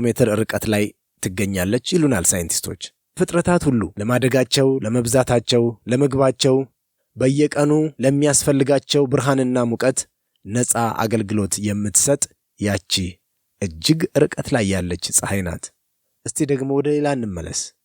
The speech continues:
ወደ አየር። እነዚህ ሕያዋን ፍጥረታት ሁሉ ሕይወታቸው የሆነ ሁሉም ለየራሳቸው የሚፈልጉት ለመኖር መሰረታዊ ፍላጎት የሚባሉትን ሁሉ የሚቀድም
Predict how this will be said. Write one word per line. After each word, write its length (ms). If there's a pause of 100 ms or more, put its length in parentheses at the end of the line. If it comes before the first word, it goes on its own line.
(440)
ወደ 240
አየር። 380 (560)
እነዚህ 360
ሕያዋን 260
ፍጥረታት 480
ሁሉ 180 (560)
ሕይወታቸው 640
የሆነ 320 (360)
ሁሉም 300
ለየራሳቸው 760 (380)
የሚፈልጉት 640 (380)
ለመኖር 560
መሰረታዊ 560 (100)
ፍላጎት 580 (380)
የሚባሉትን 840
ሁሉ 280 (480)
የሚቀድም 600